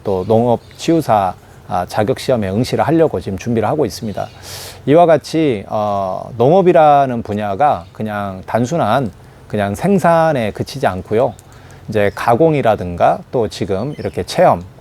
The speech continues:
그리고 이제 치유에 이르는 그런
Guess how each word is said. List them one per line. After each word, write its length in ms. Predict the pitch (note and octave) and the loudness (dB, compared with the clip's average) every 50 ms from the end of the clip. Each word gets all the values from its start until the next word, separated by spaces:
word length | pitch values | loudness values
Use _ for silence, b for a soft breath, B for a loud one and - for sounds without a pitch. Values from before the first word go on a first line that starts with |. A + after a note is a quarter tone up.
| - | -12
그리고 400 | - A#2 A2+ F#2+ A2 G#2+ G2+ G2 - B B B B B - | -8 -8 -4 -2 0 0 0 -2 -4 B B B B B -4
이제 100 | C3 G2 | -4 -4
치유에 800 | - - - - A3 A3+ A3+ G#3+ F#3+ E3 D3 C3+ B2 A2 G2 - - - | -4 -4 0 2 4 4 6 6 6 6 4 4 2 0 -2 -6 -8 -4
이르는 500 | - B2 - D3 B2+ G2+ F#2+ A2 B2 G2 - | -2 0 2 2 0 0 -2 -4 -6 -8 -8
그런 360 | - A2 G2+ G2 G2 F#2+ | -6 -4 -4 -2 -4 -6